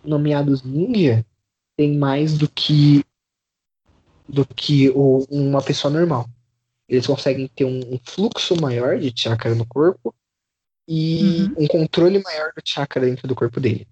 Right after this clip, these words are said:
Speaker 1: tá? Mas o que, ah, mas o que é o chakra em essência? Ele é só uma energia? Na verdade, ele é a fusão de duas energias. Ele é a energia espiritual, que é a energia que você consegue com conhecimento, com vivência, estudando,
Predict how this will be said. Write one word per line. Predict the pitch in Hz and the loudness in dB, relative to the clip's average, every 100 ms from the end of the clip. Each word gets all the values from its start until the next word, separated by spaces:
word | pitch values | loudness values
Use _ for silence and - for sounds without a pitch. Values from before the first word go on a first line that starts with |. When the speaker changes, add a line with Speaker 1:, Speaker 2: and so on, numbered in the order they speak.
| _ | _
Speaker 1:
tá? | - 135 - | -10 -10 -4
Mas | 139 170 190 | -2 -2 -2
o | |
que, | - - - | -8 -6 -4
ah, | 226 | -4
mas | 233 214 214 | -4 -8 -12
o | |
que | - - | -10 -4
é | 285 | -2
o | 233 | -4
chakra | - 214 208 - 185 | -6 -6 -8 -4 -4
em | 208 240 | -4 -8
essência? | - - 160 139 127 - | -10 -10 -6 -6 -8 -10
Ele | 135 | -6
é | 143 | -6
só | - - | -4 -4
uma | 185 | -2
energia? | 139 127 131 214 202 110 - - _ _ _ _ - | 0 0 0 0 0 -2 -6 -20 _ _ _ _ -4
Na | 156 | 0
verdade, | 170 175 185 | 2 2 4
ele | 175 | 2
é | |
a | |
fusão | 180 - 170 180 254 | 2 -4 -2 0 0
de | 226 | -4
duas | 175 214 262 | -4 -2 0
energias. | 262 262 175 139 110 - - _ _ | 0 0 0 -2 -4 -8 -20 _ _
Ele | - 139 139 | -4 0 0
é | |
a | |
energia | 143 143 139 175 | 0 0 2 0
espiritual, | - - 269 - - 113 113 143 349 _ _ - | -2 -6 -4 -2 -2 0 0 -2 -4 _ _ -10
que | 143 | -6
é | |
a | |
energia | 139 135 135 135 | -2 -2 0 -2
que | - | -4
você | 127 147 | -8 -8
consegue | - 135 - 135 127 127 123 123 120 120 120 _ - | -6 -6 0 2 2 0 -4 -2 -2 -4 -8 _ -12
com | - 127 | -6 -4
conhecimento, | 139 135 - 202 151 151 165 143 - | -4 -6 -6 -4 -2 -2 -2 -4 -6
com | - 123 | -10 -6
vivência, | 139 139 120 135 135 127 - | -2 -2 0 -2 -2 -6 -8
estudando, | 117 - 135 127 123 131 127 120 | -8 -6 -8 -2 0 2 0 -4